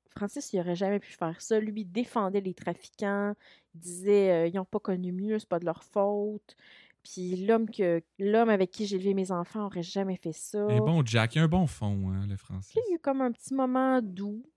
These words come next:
Speaker 1: où, euh, après, Durand, il a dit, « Je vais tout faire, là. » Puis là, il y a comme, évidemment, ils peuvent pas se toucher, fait qu'il a pas pu lui donner une petite tape sur l'épaule. Il a comme donné une petite tape sur la table, là, mais, euh, comme, « Inquiète-toi pas, je suis là. »
Speaker 2: Mais moi, je vais en profiter, Catherine, pour dire à quel point,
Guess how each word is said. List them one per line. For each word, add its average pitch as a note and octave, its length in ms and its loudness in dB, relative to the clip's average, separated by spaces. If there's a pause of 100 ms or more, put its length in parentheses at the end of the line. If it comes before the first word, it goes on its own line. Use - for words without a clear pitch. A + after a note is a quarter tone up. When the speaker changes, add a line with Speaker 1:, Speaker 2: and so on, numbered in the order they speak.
(320)
Speaker 1:
où, F#3+ 320 -4
euh, E3+ 380 2 (520)
après, G#3+ 240 -2
Durand, G3 260 -4
il G#3 80 2
a G3 60 0
dit, « F#3 180 -6
Je F#3+ 60 -10
vais F#3+ 100 -4
tout - 140 -16
faire, F3+ 460 -2
là. » F3+ 260 -4
Puis F3+ 100 -16
là, F3 80 -4
il F3 60 -4
y F3 60 -2
a E3+ 40 -4
comme, E3 280 -8 (580)
évidemment, F3 340 0
ils F#3+ 60 0
peuvent F#3 200 -2
pas F#3+ 120 0
se - 80 -16
toucher, - 380 -6
fait G3 140 -2
qu'il F3+ 120 -4
a - 20 0
pas F3 140 0
pu F#3+ 140 -10
lui F3 40 -8
donner F3 220 0
une F#3 80 -4
petite - 180 -20
tape F#3+ 160 0
sur F3+ 140 -6
l'épaule. A#3 460 2
Il A3+ 60 0
a F3 40 0
comme F3+ 200 -4
donné E3+ 180 0
une F#3 100 -4
petite - 180 -20
tape F3+ 160 -2
sur - 140 -2
la D#3 100 2
table, A3 460 -2
là, A#3 200 0
mais, D#3+ 280 -2
euh, D3 160 -8 (480)
comme, « D3+ 220 -6 (140)
Inquiète-toi F#3 500 -6
pas, F#3 180 -4
je - 60 -10
suis - 200 -16
là. » - 140 -8
Speaker 2:
Mais A2+ 80 0
moi, C3+ 140 4
je C#3+ 100 -2
vais C3 80 0
en B2+ 100 2
profiter, B2 720 -4
Catherine, A#2 680 -2
pour A2+ 180 -6
dire A#2+ 180 0
à D3+ 80 0
quel B2 220 2
point, C3+ 540 2